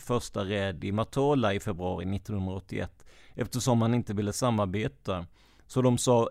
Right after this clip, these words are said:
"Gör en plan för honom", med en annan A N C-kille på farmen som gav dem en massa problem. Farmen, farmen är alltså flaggplats som, eh, var en slags, ja, men, tidigare i alla fall en, en, en stor farm då.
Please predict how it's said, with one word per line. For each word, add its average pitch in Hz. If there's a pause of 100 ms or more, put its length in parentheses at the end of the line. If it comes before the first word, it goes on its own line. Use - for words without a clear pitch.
"Gör 143
en 156
plan 156
för 107
honom", 92 (360)
med 127
en 120
annan 127
A 131
N 127
C-kille 113
på 110
farmen 135
som 117
gav 104
dem 101
en 98
massa 110
problem. 101 (240)
Farmen, 104 (140)
farmen 110
är 104
alltså 98
flaggplats 98
som, 104
eh, 104
var 98
en 98
slags, - (240)
ja, 110
men, 98 (1040)
tidigare 131
i 135
alla 104
fall 101
en, 95
en, 101
en 107
stor 95
farm 101
då. 95